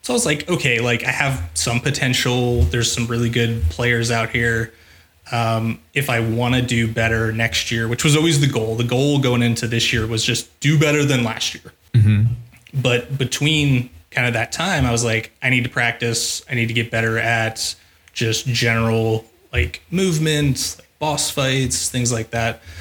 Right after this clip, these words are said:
Speaker 1: Um, so yeah, one, getting embedded with, like, a small community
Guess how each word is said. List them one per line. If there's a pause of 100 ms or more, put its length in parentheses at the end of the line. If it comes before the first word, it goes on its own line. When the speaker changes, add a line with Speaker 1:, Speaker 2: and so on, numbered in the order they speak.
(400)
Speaker 1:
Um, (440)
so
yeah, (520)
one,
getting
embedded
with,
like,
a
small
community